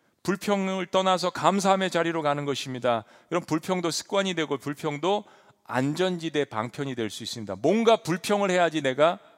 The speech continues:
안전감을 갖는 거 여러분 아시잖아요. 내가 잘못을 해놓고도 뭔가 외부와 사람에게 불평을 쏟아내는 것, 그 안전지대입니다. 내가 사랑하고 붙들었던 모든 우상 숭배에서 떠나서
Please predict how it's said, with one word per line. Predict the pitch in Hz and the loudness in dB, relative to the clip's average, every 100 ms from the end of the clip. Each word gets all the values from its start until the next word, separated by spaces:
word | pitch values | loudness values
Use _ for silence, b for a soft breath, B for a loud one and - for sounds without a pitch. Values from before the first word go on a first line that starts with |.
| b b _ _ | b b _ _
안전감을 | 110 127 156 185 175 165 151 143 | -2 0 0 0 2 0 0 -4
갖는 | 117 123 127 123 | -4 -4 -6 -4
거 | 123 | -2
여러분 | 113 110 | -2 -4
아시잖아요. | 90 - - 80 76 76 85 _ _ _ _ _ _ _ _ _ _ _ | -8 -8 -12 -12 -14 -20 -20 _ _ _ _ _ _ _ _ _ _ _
내가 | 139 180 | 4 4
잘못을 | 185 185 208 180 196 | 4 2 0 0 0
해놓고도 | 190 185 175 175 185 B B | 0 0 -2 0 0 B B
뭔가 | 147 175 185 156 | -2 2 4 4
외부와 | 139 190 190 202 190 | 4 4 4 4 4
사람에게 | - 208 214 208 196 | 4 0 2 2 -2
불평을 | - 196 220 208 202 | -4 -4 0 0 0
쏟아내는 | 208 190 180 160 160 | 0 0 0 -2 0
것, | 180 - b b | -2 -2 b b
그 | - | -10
안전지대입니다. | 95 98 151 147 123 95 87 - 107 _ _ _ _ _ _ _ _ _ _ _ _ _ _ _ _ _ _ b b b | -8 -6 -6 -6 -8 -8 -14 -20 -20 _ _ _ _ _ _ _ _ _ _ _ _ _ _ _ _ _ _ b b b
내가 | 131 175 | 2 2
사랑하고 | 175 190 196 202 190 | 2 2 4 4 2
붙들었던 | 185 - 202 196 202 180 | -2 2 2 4 2 4
모든 | 208 240 226 | 4 4 0
우상 | 180 165 202 208 | -2 2 2 2
숭배에서 | - 196 180 156 | -4 -4 -2 -4
떠나서 | 165 185 175 160 175 | -4 -2 -2 0 0